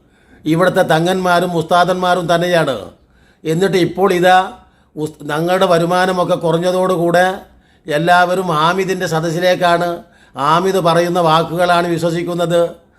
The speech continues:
എന്നതിൽ ഇവർ പരിതപിക്കുകയാണ്. അതോടൊപ്പം തന്നെ ഹിന്ദു സഹോദരങ്ങളെ കയ്യിലെടുത്ത്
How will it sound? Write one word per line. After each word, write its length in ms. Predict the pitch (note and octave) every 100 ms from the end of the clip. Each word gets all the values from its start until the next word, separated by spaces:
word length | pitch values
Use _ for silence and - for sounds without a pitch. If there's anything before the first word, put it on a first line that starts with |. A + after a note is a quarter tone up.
| _ - -
എന്നതിൽ 420 | D#3 E3+ E3+ F3
ഇവർ 200 | E3+ F3
പരിതപിക്കുകയാണ്. 1120 | D#3+ D3+ E3 F#3 F#3+ F#3+ F#3 F#3 E3+ C#3 G#2 E2 _ _ _ _
അതോടൊപ്പം 540 | C3+ E3+ F3+ F3 F3+ E3+
തന്നെ 380 | F3 F3+ G3 A3+ - _ _
ഹിന്ദു 280 | D3 E3+ F3
സഹോദരങ്ങളെ 720 | F#3+ F3 E3+ F3+ F3+ F3+ F3+
കയ്യിലെടുത്ത് 800 | F3+ F3 F3 F3 F3 E3 F3+ F3